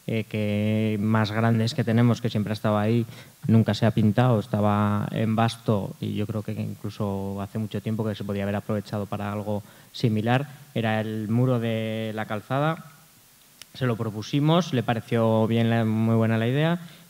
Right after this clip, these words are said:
y durante todo este mes de julio, como mucha gente ha podido, habrá podido comprobar, pues ha estado trabajando en el muro. Ha hecho, lo único que le pedimos es que fuera algo, un dibujo,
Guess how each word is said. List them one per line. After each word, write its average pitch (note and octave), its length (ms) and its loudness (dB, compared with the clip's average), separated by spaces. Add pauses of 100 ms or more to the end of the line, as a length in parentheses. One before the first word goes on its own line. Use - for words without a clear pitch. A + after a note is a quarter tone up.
(100)
y A#2+ 280 -2
durante A2+ 360 -2
todo A#2 160 -4
este A#2 680 -4
mes A#2 180 -2
de A#2 80 -4
julio, C3 260 -2
como A2 200 0
mucha G#2+ 260 -2
gente A2 220 -2
ha G#2 40 2
podido, A2 440 0
habrá G#2 180 -2
podido G#2+ 300 -2
comprobar, A2 460 0 (340)
pues G2+ 140 2
ha G#2 40 0
estado G#2 200 0
trabajando G#2 600 0
en G2+ 140 0
el G2 80 -2
muro. G#2 340 -2
Ha G2+ 120 -4
hecho, A2 440 -4 (540)
lo A#2+ 200 0
único A#2+ 280 2
que C3 100 0
le B2 100 0
pedimos B2 640 0
es C3 120 -8
que A#2 100 -10
fuera A2 200 -4
algo, G#2 640 -4 (160)
un G#2 120 -6
dibujo, G2+ 800 -4